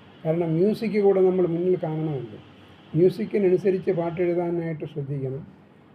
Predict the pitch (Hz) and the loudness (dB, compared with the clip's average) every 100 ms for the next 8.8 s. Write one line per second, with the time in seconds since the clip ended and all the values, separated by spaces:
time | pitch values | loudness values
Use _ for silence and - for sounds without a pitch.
0 | - - 175 196 202 180 180 190 185 185 | -18 -2 2 2 0 -2 0 0 4 4
1 | 190 202 190 175 175 165 165 170 147 170 | 4 2 0 2 2 0 -2 -2 -6 -2
2 | 180 175 175 190 190 190 185 180 170 170 | -2 -2 2 2 2 0 0 2 2 0
3 | 165 170 160 156 156 160 190 - - - | -2 -2 -2 -2 -4 -4 -8 -14 -12 -4
4 | 165 160 139 113 - - - - - - | -2 0 -2 -6 -10 -20 -20 -20 -20 -20
5 | - - 160 190 208 214 175 175 185 196 | -18 -4 -2 2 2 0 -2 0 2 2
6 | 190 190 185 170 180 175 175 - 196 190 | 2 2 2 2 0 0 0 -2 -2 -2
7 | 185 175 180 180 151 165 190 165 175 170 | -2 0 0 -2 -4 -8 -6 -4 -4 -2
8 | 165 151 156 151 143 120 107 | -4 -4 -4 -4 -4 -6 -10